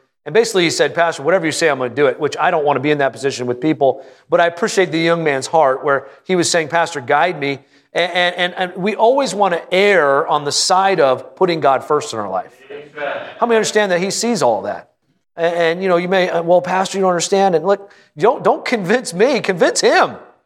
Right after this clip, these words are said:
Speaker 1: Amen. He sees it. And by the way, I've been in those situations. I understand it's difficult sometimes to make those choices, but God sees when we put him secondly. God sees it when we put him in second place.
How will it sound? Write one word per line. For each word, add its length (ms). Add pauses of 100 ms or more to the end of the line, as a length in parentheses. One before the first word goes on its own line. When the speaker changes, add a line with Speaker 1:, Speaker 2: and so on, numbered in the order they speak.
(460)
Speaker 1:
Amen. 560 (680)
He 80
sees 300
it. 100
And 100
by 140
the 60
way, 160
I've 160
been 120
in 60
those 180
situations. 520
I 60
understand 420 (220)
it's 180
difficult 480
sometimes 380
to 60
make 360
those 200
choices, 600 (340)
but 220
God 560 (200)
sees 800
when 240
we 120
put 260
him 220
secondly. 760 (460)
God 280
sees 400
it 120
when 160
we 100
put 260
him 200
in 180
second 420
place. 600